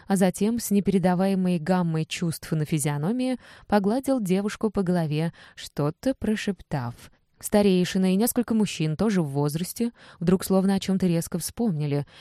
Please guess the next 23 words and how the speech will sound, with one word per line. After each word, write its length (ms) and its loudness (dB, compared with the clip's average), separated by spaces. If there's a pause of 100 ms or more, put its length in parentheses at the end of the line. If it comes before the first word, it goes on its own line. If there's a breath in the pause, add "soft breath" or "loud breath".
(100)
переглянулись, 800 -2
уставились 520 0
на 220 2
Аллея, 640 2 (220 loud breath)
сначала 440 -2
изумлённо, 640 0
потом 360 -2
оценивающе, 920 0 (340 loud breath)
а 160 2 (160)
после 440 -2
с 80 -8
каким-то 440 -2
мрачным 560 0
то 100 -4
ли 80 0
предвкушением — 880 -4 (380 soft breath)
то 200 0
ли 160 -2
предупреждением. 1200 -4 (640)
«Девочки 800 0
раньше 580 0
не 160 2
выживали. 840 0